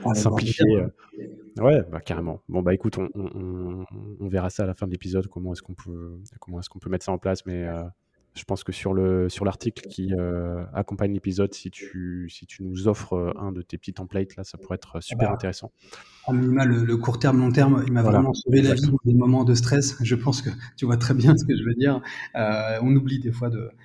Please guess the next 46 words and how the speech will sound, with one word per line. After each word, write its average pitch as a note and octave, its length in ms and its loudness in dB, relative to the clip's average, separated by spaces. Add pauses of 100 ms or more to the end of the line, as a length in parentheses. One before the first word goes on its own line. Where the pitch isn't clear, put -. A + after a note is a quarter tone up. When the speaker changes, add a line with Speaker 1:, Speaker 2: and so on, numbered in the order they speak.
(180)
Speaker 1:
de F#2+ 60 -16
prendre B2+ 260 -2
ce - 120 -2
recul A#2 460 0
qui - 160 -10
permet A#2 240 -2
de A2+ 100 -2
ne A#2 80 -2
pas C#3 160 -2
faire B2 200 -4
d'action A2+ 340 -10 (300)
à G#2+ 100 -6
un G#2+ 60 -4
moment G#2+ 240 -4
donné A2+ 320 -4 (240)
et G#2 60 -8
de G2 40 -12
laisser A#2 260 0
le A#2 120 0
compte, B2+ 400 -4
finalement, A#2 340 -4
reprendre, A#2+ 460 -6
euh, F#2+ 180 -10
sa G2+ 180 -14
vie A2 120 -10
naturelle. F#2+ 340 -14 (1080)
Speaker 2:
Ouais, C3 160 6
c'est - 100 -6
surtout G#2+ 280 -4
que A2 100 -4
quand G#2 280 -4
on G#2 180 -4
fait G#2 160 0
des G2+ 80 0
comparaisons, G2+ 640 -4
oui, G#2+ 220 0
à, F2 420 -6
à - 200 -10
sept, - 260 -4
trente G2+ 260 -10
jours, A#2+ 220 -2
ben, G2+ 100 -8
on F#2 60 -10
se - 100 -16
retrouve, A2+ 420 -2
euh, F#2 180 2